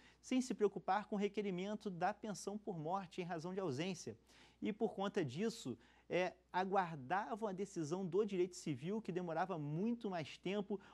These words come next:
com um procedimento muito mais complexo, muito mais burocrático e delicado,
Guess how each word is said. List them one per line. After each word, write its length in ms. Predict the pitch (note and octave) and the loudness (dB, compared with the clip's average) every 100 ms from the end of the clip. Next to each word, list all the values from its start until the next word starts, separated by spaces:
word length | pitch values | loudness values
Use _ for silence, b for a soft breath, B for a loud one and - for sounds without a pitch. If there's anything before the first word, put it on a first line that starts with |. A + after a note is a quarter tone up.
| B | B
com 160 | F3 F#3 | 2 2
um 60 | |
procedimento 640 | F#3 F3+ - C#3+ D#3 F3+ E3+ | 2 -2 -2 -2 0 0 0
muito 480 | D3 D3+ A3 G#3+ D#3+ | 2 4 4 2 0
mais 240 | E3 E3 | 0 -2
complexo, 800 | - C3 - D#3+ F3 F3 - E3 B B | -4 -4 0 2 2 -2 -4 -4 B B
muito 240 | F#3+ F#3 | -4 -2
mais 240 | D#3 D#3 C3+ | -2 -2 -2
burocrático 680 | D3+ C3+ C3+ F3 F3+ - | 0 0 2 2 2 -2
e 40 | E3 | -2
delicado, 640 | B2+ D#3 F3 E3 D3 E3+ | 2 2 2 4 4 2